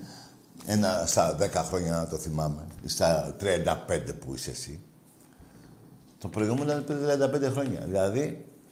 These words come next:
πριν τριάντα πέντε χρόνια επί, επί Πασόκ. Να πάω λίγο έτσι για να θυμηθεί ο κόσμος, περίπου.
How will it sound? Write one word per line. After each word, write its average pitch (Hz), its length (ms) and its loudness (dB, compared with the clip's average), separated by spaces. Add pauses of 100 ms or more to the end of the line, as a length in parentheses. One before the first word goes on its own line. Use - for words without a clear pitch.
(380)
πριν 131 280 -2
τριάντα 104 260 2
πέντε 120 260 2
χρόνια 135 360 0
επί, 110 480 -2
επί - 540 -2
Πασόκ. 110 540 0 (720)
Να 82 160 -2
πάω 95 280 4
λίγο 95 240 6
έτσι 101 140 4
για 95 100 2
να 92 120 0
θυμηθεί 95 340 2
ο 101 80 8
κόσμος, 90 420 4
περίπου. 95 440 2